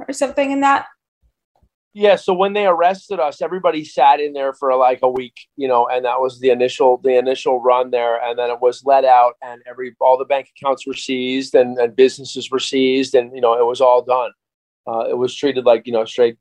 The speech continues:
Speaker 2: straight, you know, coke dealer type, type, type treatment.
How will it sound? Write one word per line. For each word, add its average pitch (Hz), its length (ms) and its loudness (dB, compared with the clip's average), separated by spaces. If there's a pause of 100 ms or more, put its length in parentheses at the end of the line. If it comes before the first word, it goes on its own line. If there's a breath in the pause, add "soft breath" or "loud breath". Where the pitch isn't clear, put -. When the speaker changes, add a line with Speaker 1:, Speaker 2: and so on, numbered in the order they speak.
Speaker 2:
straight, 113 420 0
you 123 120 -10
know, 113 100 -6
coke 127 320 0
dealer 107 280 -2
type, 107 300 -8
type, 107 240 -2 (220)
type 104 180 -4
treatment. 101 420 -4